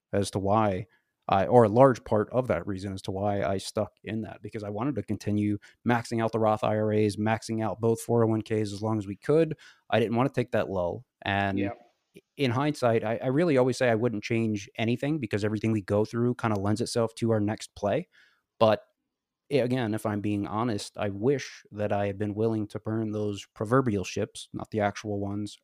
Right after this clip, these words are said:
Speaker 1: earlier, because getting to the end of the line, even though I'm not there yet, what's next? And I can
Speaker 2: Yeah.
Speaker 1: already see that now, that you save up a, a pot of money, you get to the end, and you
Speaker 2: Yeah.
Speaker 1: think that you've won the game, but at that point, it's just like, "What do I do now?" So I'm so glad that I eventually talked myself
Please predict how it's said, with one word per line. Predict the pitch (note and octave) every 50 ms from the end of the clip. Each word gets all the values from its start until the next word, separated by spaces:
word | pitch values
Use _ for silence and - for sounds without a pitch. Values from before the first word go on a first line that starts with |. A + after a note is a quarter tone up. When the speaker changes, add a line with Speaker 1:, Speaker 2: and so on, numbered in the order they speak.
| _ -
Speaker 1:
earlier, | D#3 F3+ G3 A#2 G2+ F2+ F2 F2 F#2+ B2+ - _ _ - - _ _ _ _ _ _ _ -
because | B2 B2 - - B2+ B2+ B2+ B2 A2+ G#2 G#2+ - - B2+
getting | A#2+ A#2+ B2+ D3+ D3+
to | - D3
the | B2 A#2+ A2+
end | C3 C3+
of | A#2+
the | A#2+
line, | G#2+ G#2 G2+ A2 B2 C3+ C#3
even | B2 A2+ A2+
though | A#2 A#2
I'm | A2+ A2
not | A2 A2+ G2+ - -
there | - G#2+ A2 A2+
yet, | A#2 B2 C3+ D3+ D3+ - _ _ _ _ _ _ _ _
what's | - A#2+ A#2+ A2+ - -
next? | G#2 F#2 F2+ - - - - _ _ _ _ _ _ -
And | - A2 A2+
I | B2+ C#3
can | - C#3+ B2+
Speaker 2:
Yeah. | B2
Speaker 1:
already | A#2+ A2+ G#2+ G2
see | - - - C#3+ C#3 C3+
that | A#2+ A#2 A2+ G#2 -
now, | G#2+ G#2+ A2 G#2+ F#2 F2+ F#2 F#2+
that | G2 - - D#2
you | A2+ B2+
save | - - C3+ B2+ A#2
up | A#2 A#2+ -
a, | G2+
a | E2+ - -
pot | - - D#3 D#3
of | C3 G2
money, | F#2 F#2+ F#2 F#2+
you | G2 G2+
get | A2 C3 C3
to | -
the | B2+ A2 G#2 G2+
end, | G2+ G2+ G2+ G#2 G2+ - _ _ _ _ _ _ -
and | G#2 G#2
you | G#2 G#2
Speaker 2:
Yeah. | - -
Speaker 1:
think | B2+ B2 C3 -
that | A2+ G2 F#2+
you've | A2+ A2 G#2
won | G#2 A2 A#2 A#2+ A#2
the | A2
game, | F#2+ G#2 G2+ G#2+ A#2+ D3 D3+ - -
but | - G#2
at | G#2 -
that | - A#2 A#2 - -
point, | - C3 A#2+ A2+ F#2+
it's | - - -
just | - G#2+ G#2 - -
like, | G2 G2 G2 - _ _ _ _ _ _ _ _ _
"What | - A#2+
do | A#2 A#2+
I | A2
do | G#2 A2 A2
now?" | G#2 G#2 A2 A2 - - -
So | - A2
I'm | A2 G#2+
so | - - C#3+ D3+
glad | A#2 A#2 G#2+ G2+ G2+ F#2+
that | G2+ F#2+
I | G2 G2+
eventually | F#2+ G#2 A2 - - G#2+ G#2
talked | - - A2 A2
myself | A#2 A2+ - - G#2 G#2+ G#2 -